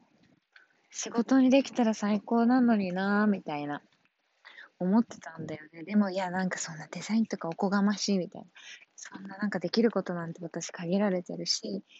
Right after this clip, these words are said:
別にどっかで、あの、勉強したわけでも、学んだわけでもないから、どうやったらでもこれ仕事にできんだろうとか。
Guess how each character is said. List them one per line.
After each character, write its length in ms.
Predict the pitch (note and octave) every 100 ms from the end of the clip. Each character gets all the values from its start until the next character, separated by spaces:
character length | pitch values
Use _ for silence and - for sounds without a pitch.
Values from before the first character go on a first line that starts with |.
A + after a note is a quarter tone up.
| - _
別 220 | F#3 -
に 100 | -
ど 120 | F#3 G3+
っ 40 |
か 200 | - E3+
で、 280 | F3+ F3 D#3+ - _ _ _ _ _
あ 200 | F3+ F#3
の、 380 | E3+ E3+ E3+ E3+ - -
勉 180 | G3+
強 180 | F#3+ G#3
し 80 | G3
た 120 | G3+
わ 120 | G3
け 160 | G#3 F3+
で 100 | E3+
も、 380 | E3 E3 E3+ F#3 -
学 320 | G3 G3+ G#3+
ん 60 | G#3
だ 100 | G#3
わ 120 | G#3+
け 120 | G3+
で 100 | F3
も 120 | E3+
な 180 | F3+ G3+
い 80 | G3
か 140 | D#3
ら、 260 | D#3 E3+ - _ _ - - _ _ _ - -
ど 60 | B3+
う 60 |
や 100 | B3+
っ 60 | A3+
た 180 | - F3
ら 80 |
で 120 | E3 E3+
も 160 | D#3+
こ 140 | D#3 E3+
れ 140 | E3
仕 120 | -
事 240 | F3 F3 F#3+
に 120 | F#3
で 120 | F#3+
き 200 | F#3 G#3+
ん 80 | G3
だ 100 | F#3
ろ 140 | D3+
う 40 | -
と 120 | -
か。 240 | - D#3+